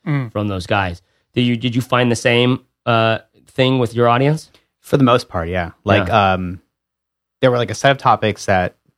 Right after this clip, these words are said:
Speaker 3: came up over and over again. So basically themes throughout all the emails that I've
Speaker 2: Yeah.
Speaker 3: gotten. And also, it kinda, it's funny 'cause, uh, those are the same kind of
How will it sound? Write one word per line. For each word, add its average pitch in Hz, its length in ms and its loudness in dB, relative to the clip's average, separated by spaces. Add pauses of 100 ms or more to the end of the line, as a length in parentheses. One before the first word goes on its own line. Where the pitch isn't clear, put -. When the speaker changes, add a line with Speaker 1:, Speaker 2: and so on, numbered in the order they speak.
Speaker 3:
came 113 200 -2
up 98 140 -2
over 95 160 0
and 98 100 -2
over 92 120 -2
again. 92 360 -6
So - 280 -4
basically 101 340 -2
themes 92 380 -6
throughout 90 320 -4
all 98 180 -6
the 92 180 -4
emails 87 240 -10
that 87 80 -12
I've 85 80 -10
Speaker 2:
Yeah. 90 60 -4
Speaker 3:
gotten. 90 300 -12 (640)
And 117 200 -2
also, 135 340 2
it 107 160 -2
kinda, 135 180 0
it's 95 140 -6
funny 127 200 0
'cause, 107 180 -2
uh, 101 240 0
those 107 220 -6
are 107 40 -12
the 104 60 -8
same 107 380 -4
kind 107 180 -2
of 95 220 -6